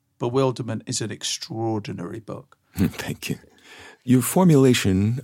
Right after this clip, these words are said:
Speaker 2: about writers and, and their task is, you know, much appreciated. I would,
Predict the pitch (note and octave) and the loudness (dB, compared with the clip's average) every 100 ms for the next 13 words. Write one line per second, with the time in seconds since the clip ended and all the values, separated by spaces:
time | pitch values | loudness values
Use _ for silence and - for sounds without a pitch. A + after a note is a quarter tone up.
0 | - G#2 G2 G2 G2 F#2 F2+ G2 F#2 F2 | -4 -2 2 2 2 2 2 2 2 2
1 | D#2+ G2+ F#2 F2+ E2+ E2+ E2+ - F#2+ F#2+ | 2 0 0 0 0 0 -2 -2 -2 -2
2 | G2 F#2+ - - G2+ F#2 - A2 C3 - | -4 -4 -6 -4 0 0 2 2 2 -2
3 | - D#2 F2 F2 G#2+ - - - - - | -6 -4 -2 -2 -2 -4 -14 -14 -6 0
4 | D#3 D3+ | 2 2